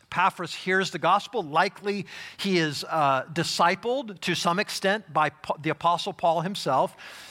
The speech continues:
and he's sent back to his native city of Colossae. And it's in Colossae that he preaches the gospel, plants a church,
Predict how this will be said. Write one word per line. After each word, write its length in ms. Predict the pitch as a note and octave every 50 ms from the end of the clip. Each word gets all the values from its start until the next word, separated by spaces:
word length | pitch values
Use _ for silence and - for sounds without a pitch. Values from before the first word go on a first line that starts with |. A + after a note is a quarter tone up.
| - -
and 100 | F3 E3+
he's 140 | E3+ D#3+ -
sent 500 | - - - - A3 B3 D4+ D4 A#3 G3
back 420 | F3+ F3 D3 D3+ F#3 G#3 - - -
to 180 | - G3+ F#3
his 260 | D3 D3+ F3+ E3+ - D3+
native 520 | D3+ D3 D3 D3+ D#3+ F3 G3 B3+ A#3 G#3
city 420 | - - - F3+ D#3 D3+ D#3 F3
of 300 | E3+ C3 C#3 C#3+ C3+ -
Colossae. 800 | - - F#3 F3 F3 F3+ G3+ A3 - - - D#3 B2 G2+ F2+ E2 - - - - - - - - -
And 120 | F3+ F3 F3+
it's 180 | F3+ - -
in 80 | F3+ D#3
Colossae 880 | - - E3+ D#3+ D#3+ G#3+ C4 C#4 - - - D#3+ C#3 C#3+ F3 G#3+ A3+ - - - - - -
that 260 | C3+ C3 E3+ E3+ - -
he 140 | - E3+
preaches 640 | - - - - - - F3 F3 E3+ - A#3+ A3+ F#3+ F#3+
the 80 | C4+
gospel, 760 | G#3 F#3 F#3 D3 C#3+ D3 - - - F3+ E3+ F#3+ A3 A#3+ - - - - - _ _
plants 480 | - - - E3+ E3+ E3+ F#3+ G3 - -
a 60 | C4+
church, 720 | - - - - F3+ C#3+ C#3+ D#3+ F#3 - - - - -